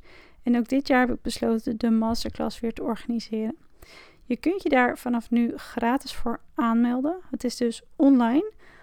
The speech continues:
op dinsdag drie oktober om acht uur in de avond. En je ontvangt achteraf ook een replay.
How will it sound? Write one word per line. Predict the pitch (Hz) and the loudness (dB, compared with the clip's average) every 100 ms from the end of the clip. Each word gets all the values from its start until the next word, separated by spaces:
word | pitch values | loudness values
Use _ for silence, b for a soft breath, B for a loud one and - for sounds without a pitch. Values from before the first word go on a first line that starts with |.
| b | b
op | - | -6
dinsdag | 247 - 240 | -6 -4 -6
drie | - 277 294 | -2 0 0
oktober | 254 - 233 233 233 233 508 - | 0 -2 0 0 0 -2 -6 -14
om | - 285 269 240 - - | 2 6 8 6 -2 -6
acht | 240 240 - | -6 -6 -4
uur | 226 | -2
in | |
de | 220 | -2
avond. | 262 220 - 269 339 | -2 -4 -4 -4 -2
En | 254 | 0
je | 233 381 - | -2 -4 -6
ontvangt | 233 - 233 240 - | -6 -2 -2 -2 -4
achteraf | - - 240 220 233 | -14 -8 -6 -4 -4
ook | 226 | -2
een | 233 214 b b b b - | -4 -4 b b b b -4
replay. | 233 226 - 226 339 | 0 0 -2 -4 -4